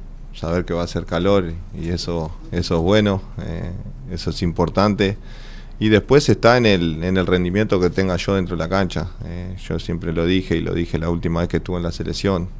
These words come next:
Eh, estuve en la selección en, en noviembre por, por rendimiento, por, por mérito propio de, de hacer para estar en la selección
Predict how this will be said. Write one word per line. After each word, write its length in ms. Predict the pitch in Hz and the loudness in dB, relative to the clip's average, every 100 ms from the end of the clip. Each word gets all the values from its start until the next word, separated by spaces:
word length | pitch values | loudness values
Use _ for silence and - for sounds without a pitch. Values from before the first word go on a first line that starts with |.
| - | -12
Eh, 260 | - 90 - - | -10 -10 -10 -8
estuve 360 | 85 - 95 | -6 0 2
en 60 | 92 | 2
la 100 | 87 | 0
selección 480 | 90 87 85 101 95 | -2 -2 0 0 2
en, 280 | 92 85 80 | 0 -2 -6
en 160 | 82 | -4
noviembre 420 | 87 87 98 104 92 | 0 2 2 2 0
por, 300 | 90 85 92 | 0 -2 -4
por 260 | - 92 | -4 0
rendimiento, 760 | 92 90 87 92 107 107 98 87 | 2 2 2 6 6 6 4 2
por, 240 | 90 87 | 0 -2
por 300 | - - 90 | -6 -2 0
mérito 420 | 92 92 87 85 | 2 2 2 0
propio 360 | - 101 - 90 | 0 0 2 2
de, 180 | 82 90 - - - - - | 2 -2 -8 -14 -14 -14 -10
de 120 | 101 98 | 0 2
hacer 320 | 87 101 98 | 4 2 4
para 180 | 92 90 | 2 2
estar 280 | - 104 | 2 4
en 100 | 98 | 4
la 100 | 90 | 2
selección 760 | 90 92 90 87 104 104 95 98 | 0 2 2 2 2 2 0 -4